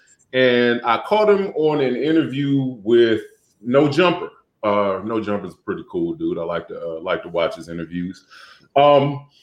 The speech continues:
and he was talking about Sci-Hi and his ghostwritership.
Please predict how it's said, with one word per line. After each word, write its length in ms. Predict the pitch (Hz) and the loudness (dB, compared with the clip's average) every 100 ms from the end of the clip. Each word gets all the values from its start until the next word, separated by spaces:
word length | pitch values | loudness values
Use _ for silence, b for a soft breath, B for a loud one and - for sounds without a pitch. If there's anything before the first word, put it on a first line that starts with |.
| b _ _ 160 | b _ _ 4
and 300 | 165 165 156 | 6 6 6
he 160 | 226 | 4
was 240 | 277 214 - | 4 2 2
talking 480 | 156 160 165 156 | 4 6 6 6
about 720 | 135 120 117 117 117 120 - - _ _ _ - | 4 4 4 6 6 2 -4 -20 _ _ _ -16
Sci-Hi 1000 | - 180 165 165 139 120 113 113 113 117 135 | -2 4 4 4 4 2 2 0 -4 -6 -4
and 280 | 127 131 | -4 -2
his 600 | 127 135 131 131 - - _ _ _ 110 | -2 0 0 -4 -12 -20 _ _ _ 0
ghostwritership. 1120 | 170 202 202 131 123 113 101 90 - 113 | 4 6 4 0 0 0 -2 -6 -6 -6